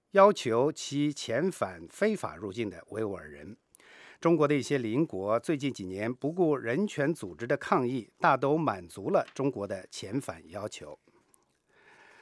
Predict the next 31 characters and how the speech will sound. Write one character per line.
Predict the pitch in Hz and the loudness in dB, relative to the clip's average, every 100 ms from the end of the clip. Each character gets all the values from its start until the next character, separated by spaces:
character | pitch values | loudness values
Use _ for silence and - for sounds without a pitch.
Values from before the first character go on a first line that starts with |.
| - - - _ _ _ | -20 -20 -20 _ _ _
不 | 151 | 4
过， | 151 143 143 - | 10 10 8 6
泰 | 202 | 6
国 | 143 113 110 131 151 | 8 6 8 8 8
和 | - 147 147 | 6 6 8
马 | 143 104 | 8 4
来 | 113 127 | 4 2
西 | 175 | 6
亚 | 170 107 | 6 6
这 | - | 4
次 | 151 - 170 143 | 2 0 0 0
还 | 127 143 | 2 4
没 | 151 | 6
有 | 185 131 | 8 6
决 | - 107 | 2 -2
定 | 151 185 139 | 2 4 2
如 | - 151 | -2 -4
何 | 190 180 180 | 0 4 2
处 | - 92 | 0 -10
置 | 90 175 135 | -2 -2 2
被 | 143 120 | 2 2
拘 | 104 180 | 0 -2
留 | 185 110 123 | 0 2 4
的 | 135 107 | 4 4
维 | 92 98 156 | 2 0 0
族 | - 107 131 | 0 -4 -4
非 | - 190 | 0 0
法 | 185 170 | 0 -6
入 | 87 156 | -4 -2
境 | 123 87 | -2 -4
者。 | 78 | -10